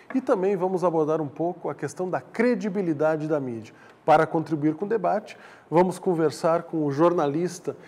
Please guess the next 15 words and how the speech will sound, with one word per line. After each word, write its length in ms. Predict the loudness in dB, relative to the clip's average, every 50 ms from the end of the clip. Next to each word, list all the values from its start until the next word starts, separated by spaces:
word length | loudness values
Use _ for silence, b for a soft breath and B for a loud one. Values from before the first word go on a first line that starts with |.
| B B B B B B
e 200 | -2 4 6 6
editor 420 | 6 6 2 -4 -2 -2 0 0
de 80 | 0 -2
política, 560 | -2 -2 -2 -2 -2 -4 -6 -10 -12 -12 -8
Claudemir 540 | -2 0 0 2 2 2 2 2 2 0 2
Pereira, 480 | 2 2 4 4 4 2 2 0 -4 -8 B B B B B B B B -20 -20 -20 -20 -20 -20 -20 -14 -4
com 160 | 2 4 4
a 100 | 4 4
superintendente 1300 | 2 0 -4 0 0 0 2 2 2 2 2 0 2 2 2 4 4 2 2 2 0 -2 -6 -10 -16 -16 -10 -4
de 140 | -2 -2
comunicação 720 | 0 4 4 4 4 2 0 0 -4 -4 -4 -2 -4 -2 0
da 100 | 0 -2
Prefeitura, 720 | -2 -2 -6 -4 -4 -4 -6 -4 -2 -2 -2 -2 -2 -6 -10 -18 -20 -20 -14 -2 2
Thaís 400 | 4 6 6 6 6 4 2 0
Moreira, 600 | 0 2 4 4 4 4 2 2 2 0 -2 -4